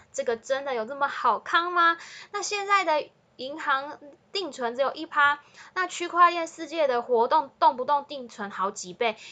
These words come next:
有的什么存一百块一年可以拿到十八块，是真的吗？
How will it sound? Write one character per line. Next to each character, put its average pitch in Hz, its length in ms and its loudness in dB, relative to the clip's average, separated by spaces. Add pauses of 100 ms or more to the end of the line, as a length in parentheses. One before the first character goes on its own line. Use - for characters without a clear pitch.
(120)
有 226 160 2
的 240 160 2
什 240 140 -6
么 226 100 -4
存 247 240 -8
一 330 60 -6
百 214 200 4
块 285 260 0
一 294 40 -8
年 220 220 -6
可 226 160 -10
以 - 20 -6
拿 202 220 -4
到 226 140 6
十 - 180 -12
八 208 180 6
块， 208 220 -6
是 202 260 -12
真 277 380 -10
的 269 220 0
吗？ 254 260 0